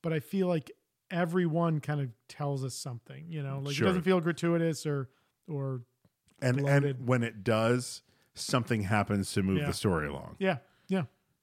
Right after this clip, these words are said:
Speaker 2: Like, you're like, "Okay, why is the scene?" Oh, okay.
Speaker 1: And it's not a long movie. It's like one twenty-six, one twenty-nine
Speaker 2: Yeah,
Speaker 1: or
Speaker 2: it's
Speaker 1: something. It's
Speaker 2: just under ninety minutes. Uh,
Speaker 1: Yeah.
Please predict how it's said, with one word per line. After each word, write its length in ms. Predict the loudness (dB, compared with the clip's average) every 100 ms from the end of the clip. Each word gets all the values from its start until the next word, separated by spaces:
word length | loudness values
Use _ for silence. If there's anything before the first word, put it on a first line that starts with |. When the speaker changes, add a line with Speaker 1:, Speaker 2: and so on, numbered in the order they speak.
| _
Speaker 2:
Like, 240 | -4 -4 0
you're 120 | 2
like, 240 | 4 2 -2
"Okay, 260 | -4 -2
why 300 | 0 0 2
is 180 | 2 0
the 60 | -4
scene?" 300 | -4 -4 -4 -6
Oh, 240 | -8 -8 -14 -12
okay. 180 | -12 -12 -20 -16 0
Speaker 1:
And 100 | 2
it's 100 | 4
not 140 | 4
a 20 | 6
long 220 | 6 6
movie. 160 | 4
It's 140 | 2 -2
like 80 | -2
one 400 | 0 2 2 0
twenty-six, 920 | -4 -2 0 0 -2 -4 -12 -10 -6
one 160 | -4
twenty-nine 280 | -2 -2 -2 0
Speaker 2:
Yeah, 60 |
Speaker 1:
or 40 | -2
Speaker 2:
it's 100 | -2
Speaker 1:
something. 240 | -4 0
It's 20 | 2
Speaker 2:
just 220 | 0 -2
under 220 | -4 -2 -4
ninety 240 | -6 -8
minutes. 180 | -10 -6
Uh, 100 | -2
Speaker 1:
Yeah. 140 | 0